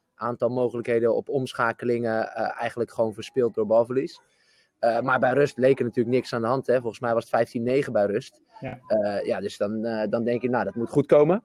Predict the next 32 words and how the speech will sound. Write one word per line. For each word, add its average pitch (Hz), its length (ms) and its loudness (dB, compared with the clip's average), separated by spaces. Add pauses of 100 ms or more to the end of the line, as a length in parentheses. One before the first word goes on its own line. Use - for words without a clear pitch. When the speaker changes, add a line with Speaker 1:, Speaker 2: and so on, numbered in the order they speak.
(480)
Speaker 1:
Eh, 117 320 8
in 143 140 0
de 131 60 4
rust 135 180 4
hadden 127 180 2
we 120 60 -2
ons 135 100 4
ook 123 100 0
voorbereid 123 500 2
op, 120 180 -4 (120)
eh, 110 300 0
dat 117 200 2
ze 101 260 -4 (140)
iets 147 200 -6
zouden 123 240 4
kunnen 123 200 2
gaan 113 160 -2
veranderen 135 400 4
natuurlijk. 165 520 0 (480)
Eh, 127 440 6
zowel 127 440 4
in 131 200 -2
de 123 380 4
aanval 131 440 0
als 123 160 0
in 123 120 -2
de, 120 240 0
in 135 100 -4
de 123 80 -4
dekking. 131 420 -2 (640)
Eh, 127 300 0
maar 139 400 2